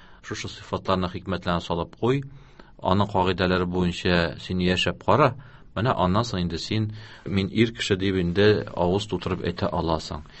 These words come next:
Аннан соң инде, әлбәттә, күчәбез тышкы с-, кыяфәткә. Тышкы яктан да безгә үрнәк Пәйгамбәребез Мөхәммәд Мустафа саллаллаһу алейхи ва сәлләм,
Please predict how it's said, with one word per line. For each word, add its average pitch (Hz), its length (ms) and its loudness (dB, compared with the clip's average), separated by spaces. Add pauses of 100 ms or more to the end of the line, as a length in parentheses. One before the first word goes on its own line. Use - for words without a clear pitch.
(280)
Аннан 101 280 2
соң 95 220 0
инде, 92 320 4
әлбәттә, 95 480 0
күчәбез 92 400 0
тышкы 95 300 0
с-, - 340 -2
кыяфәткә. 110 640 2 (680)
Тышкы - 280 -2
яктан 98 400 2
да 117 320 4 (100)
безгә 92 320 2
үрнәк 92 400 2
Пәйгамбәребез 90 600 4
Мөхәммәд 90 600 0
Мустафа 90 680 0
саллаллаһу 87 800 2
алейхи 82 240 0
ва 76 40 -4
сәлләм, 107 520 2